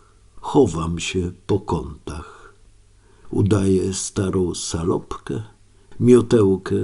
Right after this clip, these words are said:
do zamiatania. Nie rzucam się w oczy w ten sposób.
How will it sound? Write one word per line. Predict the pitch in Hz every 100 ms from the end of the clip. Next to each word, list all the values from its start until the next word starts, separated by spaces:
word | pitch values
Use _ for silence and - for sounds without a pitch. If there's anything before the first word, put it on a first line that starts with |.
| 104
do | 101 110
zamiatania. | 95 104 98 98 95 90 82 73 78 82 - _ - _ _ - - - - -
Nie | 175 190
rzucam | 151 180 - 156 131
się | - 127
w | 107
oczy | - 107 78 - - 71 78
w | 85 -
ten | - 78 78
sposób. | - - - - - - -